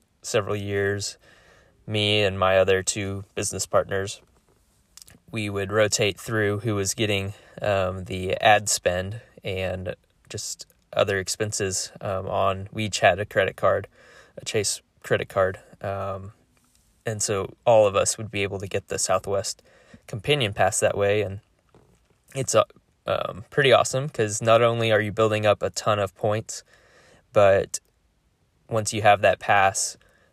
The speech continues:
then you can take someone with you for free on your flights. So we fly free everywhere we go. Um, we have a ton of points built up,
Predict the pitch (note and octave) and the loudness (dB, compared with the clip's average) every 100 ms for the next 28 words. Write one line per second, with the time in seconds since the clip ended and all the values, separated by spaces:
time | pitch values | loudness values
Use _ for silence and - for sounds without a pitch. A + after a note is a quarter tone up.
0 | _ - E3+ G2+ G2 F#2+ F#2 - _ _ | _ -12 -2 0 0 -2 -6 -14 _ _
1 | _ _ _ _ - G#2 G2+ G2+ - G#2 | _ _ _ _ -10 -8 -6 -6 -2 -2
2 | E2 A#2+ G2+ F#2 G#2 - G2+ F#2 G#2 - | 0 -2 -2 -2 -2 -4 -8 -8 -8 -8
3 | - G#2 F2+ _ - G2 F#2+ - - F2+ | -4 -4 -6 _ -8 -4 -4 -4 0 0
4 | - - - - - G#2 G2+ - - - | 0 -8 -10 -6 0 0 0 -4 -18 -20
5 | - C#3 C#3+ D#3 C#3 - C3+ C3 B2 - | -6 -4 4 6 6 4 -2 -2 -2 0
6 | A#2 B2 A#2+ A2+ A2 G2+ G#2+ G#2+ G#2+ - | 0 0 0 0 0 4 4 4 0 -6
7 | - - G#2+ G2+ F#2+ F#2+ G2 G2 _ - | -20 -8 -2 0 0 -2 -6 -12 _ -14
8 | - G#2+ G2+ F#2 - G#2+ F#2+ - G#2+ - | -4 -2 -2 -2 -2 -2 -4 -2 -4 -2
9 | - G2+ - G#2+ - | -2 -2 2 2 2